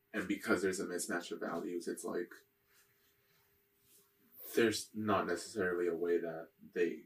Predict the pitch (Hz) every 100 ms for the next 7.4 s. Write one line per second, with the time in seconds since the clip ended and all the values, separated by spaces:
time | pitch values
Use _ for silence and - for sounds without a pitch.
0 | _ _ _ _ _ - - - - 82
1 | - - - - - - - - 165 160
2 | 160 104 85 - 110 113 107 107 107 -
3 | 104 95 95 87 87 - _ _ _ -
4 | _ _ - - - _ - - - _
5 | _ _ _ - 175 170 151 131 - 113
6 | 113 110 98 95 - 110 95 87 92 95
7 | 104 95 -